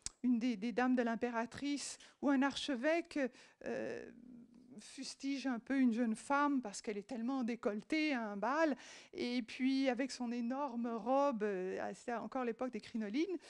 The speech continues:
et puis, euh, euh, la jeune femme dit, « Vous trouvez pas ça beau quand même ? Regardez, j'ai beaucoup de tissus, comme c'est joli. » Elle dit, « Oui, mais c'est quand même étonnant que la mode vous ait donné tant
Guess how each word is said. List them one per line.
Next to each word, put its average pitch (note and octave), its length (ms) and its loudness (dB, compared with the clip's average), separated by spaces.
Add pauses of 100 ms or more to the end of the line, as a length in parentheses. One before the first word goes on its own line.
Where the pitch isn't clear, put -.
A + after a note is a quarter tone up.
(340)
et A#3+ 180 0
puis, B3+ 540 2
euh, G#3 320 0 (440)
euh, G3 520 -8 (920)
la A#3 120 0
jeune B3+ 160 4
femme D#4+ 180 2
dit, « C#4+ 120 2
Vous E4 120 0
trouvez F#4 260 2
pas G4+ 160 -2
ça F#4+ 220 -2
beau E4+ 220 2
quand G4 140 -2
même ? F4+ 120 2
Regardez, D4 340 2
j'ai C#4 160 2
beaucoup B3+ 440 -4 (160)
de E4+ 60 4
tissus, - 500 -8
comme D4+ 160 0
c'est - 180 -2
joli. » B3+ 320 0 (560)
Elle B3+ 240 0
dit, « C#4 180 -2
Oui, E4+ 220 0
mais A4 80 0
c'est F4+ 140 2
quand E4 120 4
même C#4+ 220 10
étonnant D#4+ 580 8 (380)
que D#4+ 80 -4
la D#4 140 2
mode D#4+ 260 2
vous C#4 180 -4
ait D#4+ 80 4
donné C4 300 4
tant G#4+ 160 -2